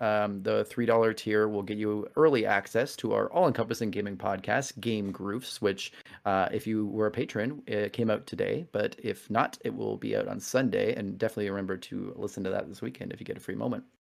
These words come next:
Uh, and otherwise, you know, just, uh, exclusive content, uh, you know, just shout outs, uh, access to us for questions and things like that.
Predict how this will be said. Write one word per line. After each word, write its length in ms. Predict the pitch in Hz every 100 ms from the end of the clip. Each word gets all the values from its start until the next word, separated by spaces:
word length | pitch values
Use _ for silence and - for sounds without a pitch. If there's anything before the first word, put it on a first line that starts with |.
| _
Uh, 220 | 156 165 170
and 120 | 185
otherwise, 580 | 160 147 143 143 143 135
you 60 | 233
know, 180 | 226 -
just, 280 | 170 - 160
uh, 120 | 143
exclusive 460 | 139 127 143 131 110
content, 880 | 160 165 160 - 156 151 147 131 -
uh, 200 | 127 120 131
you 100 | 147
know, 220 | 127 127
just 320 | 120 - - - _
shout 420 | - - 156 151 151
outs, 640 | 147 147 - - - -
uh, 580 | 107 104 101 101 101 101
access 520 | 117 - 123 113 - -
to 280 | 110 104
us 300 | 104 117 117
for 600 | - 101 98 98 98 98 -
questions 520 | 143 - - 127 123
and 100 | 123
things 240 | 127 123
like 160 | 127 120
that. 320 | 123 127 127